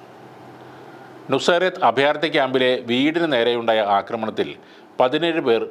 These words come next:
കൊല്ലപ്പെട്ടുവെന്നും റിപ്പോർട്ടുകളുണ്ട്. ഈ മാസം മാത്രം നടന്ന ആക്രമണങ്ങളിൽ നുസൈറത്ത് അഭയാർത്ഥി ക്യാമ്പിൽ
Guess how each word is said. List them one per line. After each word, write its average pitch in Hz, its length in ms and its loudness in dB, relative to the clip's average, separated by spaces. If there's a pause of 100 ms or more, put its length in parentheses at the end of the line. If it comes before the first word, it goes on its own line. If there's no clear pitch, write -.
(160)
കൊല്ലപ്പെട്ടുവെന്നും 107 720 -2 (160)
റിപ്പോർട്ടുകളുണ്ട്. 180 640 -8 (2250)
ഈ 160 40 2 (160)
മാസം 165 280 2 (100)
മാത്രം 143 380 2
നടന്ന 131 240 0 (200)
ആക്രമണങ്ങളിൽ 120 580 -2 (240)
നുസൈറത്ത് 156 480 -2
അഭയാർത്ഥി 127 400 0
ക്യാമ്പിൽ 110 240 0